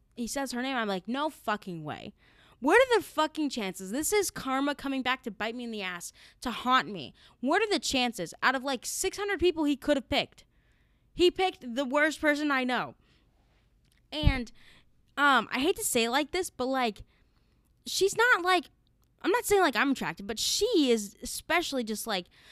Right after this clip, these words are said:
just, like, very bland looking, like, basic. She's just, like, basic.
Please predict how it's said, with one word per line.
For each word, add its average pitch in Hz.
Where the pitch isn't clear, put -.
just, 285
like, 330
very 269
bland 226
looking, 175
like, 185
basic. 233
She's 294
just, 320
like, 302
basic. 240